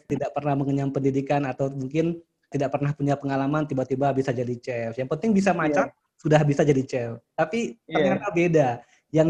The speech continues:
Speaker 1: dijalani dan ditempuh oleh Chef Agus ini mungkin bisa membuat kita mulai melihat lagi apakah diri kita sama kuatnya untuk menghadapi berbagai macam rintangan. Kita tanya langsung,
Speaker 2: Betul.
Speaker 1: Chef, antum mulai
Speaker 2: Iya.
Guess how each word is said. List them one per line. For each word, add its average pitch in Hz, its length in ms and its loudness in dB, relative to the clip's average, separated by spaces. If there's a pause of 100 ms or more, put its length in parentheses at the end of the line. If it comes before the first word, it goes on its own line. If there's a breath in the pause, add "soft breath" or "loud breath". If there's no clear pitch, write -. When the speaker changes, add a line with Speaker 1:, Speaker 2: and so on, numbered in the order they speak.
(100)
Speaker 1:
dijalani 156 420 6
dan 156 220 4
ditempuh 156 480 0
oleh 151 160 2
Chef 147 160 -2
Agus 147 320 -2
ini 170 80 0
mungkin 175 320 2
bisa 160 160 0
membuat 156 420 2 (300)
kita 196 640 4
mulai 185 760 2 (440)
melihat 170 360 4
lagi 160 360 0
apakah 160 400 -6
diri 156 200 0
kita 170 280 -8
sama 156 240 -4
kuatnya 156 480 -2
untuk 151 320 -4
menghadapi 135 480 -4
berbagai 139 320 0
macam 123 240 -6
rintangan. 120 520 -10
Kita 147 280 -2
tanya 151 200 0
langsung, 147 360 0 (240 loud breath)
Speaker 2:
Betul. 127 120 -10
Speaker 1:
Chef, 151 160 2 (320)
antum 170 320 2
mulai 170 400 6
Speaker 2:
Iya. 143 40 2